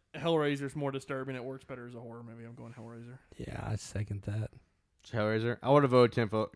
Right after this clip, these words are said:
Speaker 3: Ten Cloverfield Lane. Just let everyone know.
Speaker 1: Okay.
Speaker 3: I like Hellraiser, but like I said, I've just got something weird about these Cloverfield movies. Just like 'em.
Speaker 1: I like 'em too. Yeah, I
Speaker 3: Yeah.
Speaker 1: really do. And
Speaker 2: I didn't
Speaker 3: I think
Speaker 2: like
Speaker 3: they work
Speaker 2: you know,
Speaker 3: well.
Speaker 2: the first one. I didn't like the handheld aspect of it.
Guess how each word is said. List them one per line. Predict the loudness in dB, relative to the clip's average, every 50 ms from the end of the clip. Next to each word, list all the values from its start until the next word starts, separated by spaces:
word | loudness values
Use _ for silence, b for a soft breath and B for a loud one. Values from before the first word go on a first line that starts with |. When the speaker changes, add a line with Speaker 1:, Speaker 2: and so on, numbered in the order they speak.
| -4 -2
Speaker 3:
Ten | 0 0 2
Cloverfield | 2 2 2 2 2 2 2 2
Lane. | 2 0 0 -2 -4
Just | -6 -8 -4 0
let | 2 2 2
everyone | 4 2 2 2 2
know. | 2 0 0 -2 -4 B B B
Speaker 1:
Okay. | -16 B 0
Speaker 3:
I | 4 6
like | 6 6 4 4
Hellraiser, | 4 4 4 4 4 2 2 2 0 0 0 0
but | -2
like | -2 -2 -4
I |
said, | -4 -4 -4 -4
I've | -4
just | -6 -6
got | -6 -6 -4
something | -2 -2 0 2 2 2 2
weird | 2 2 2 2
about | 2 2 0
these | 0 0 -2
Cloverfield | 0 2 2 2 2 2 0 0
movies. | 0 0 -2 -4 -6
Just | -6 -2
like | 0 0 2 2 0
'em. | -2 -4 -6 -6 -6
Speaker 1:
I | -4
like | -2 -2 -4
'em | -4 -6
too. | -4 -4 -2 -2 -2
Yeah, | -2 0
I | 0 2
Speaker 3:
Yeah. | 2
Speaker 1:
really | 2 0 0 -2
do. | -2 -2 -2 -4 -4 -8 -12 -14 -12 -10
And | -4 0
Speaker 2:
I | 2
didn't |
Speaker 3:
I | 2 4 4
think | 6 6
Speaker 2:
like | 6 6
Speaker 3:
they | 4 4
work | 4 4 2 4
Speaker 2:
you | 4 4
know, | 6
Speaker 3:
well. | 6 6
Speaker 2:
the | 4
first | 4 4 4 4 4 4
one. | 4 4
I | 4
didn't | 4 2 2
like | 0 0
the | 0 0
handheld | 0 0 0 0 -2 -2 -2 -2 -4
aspect | -4 -6 -6 -8 -8 -8 -6 -6
of | -6 -6 -8
it. | -8